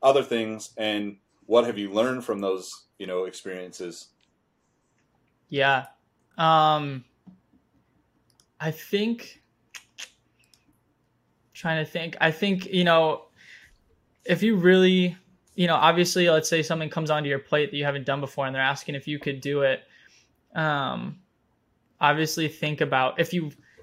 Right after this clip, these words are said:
Speaker 2: literally can, like, you know, if you're a photographer and they ask you to make, like, a,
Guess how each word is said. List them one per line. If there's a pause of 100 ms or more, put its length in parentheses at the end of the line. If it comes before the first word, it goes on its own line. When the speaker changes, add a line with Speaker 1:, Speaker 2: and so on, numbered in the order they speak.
(260)
Speaker 2:
literally
can,
like,
you
know,
if
you're
a
photographer
and
they
ask
you
to
make,
like,
a,